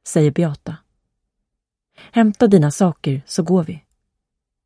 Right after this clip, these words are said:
Det är allt hon säger. Hon frågar inte hur jag känner mig.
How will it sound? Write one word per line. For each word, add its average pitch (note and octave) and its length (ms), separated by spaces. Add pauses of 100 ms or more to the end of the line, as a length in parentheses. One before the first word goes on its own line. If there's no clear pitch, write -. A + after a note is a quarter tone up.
(520)
Det A3 100
är F#3 60
allt C3+ 200
hon D3 120
säger. F3+ 340 (1600)
Hon - 220
frågar F#3+ 420
inte E3+ 260
hur D3 80
jag C#3 100
känner F#3+ 280
mig. D3+ 180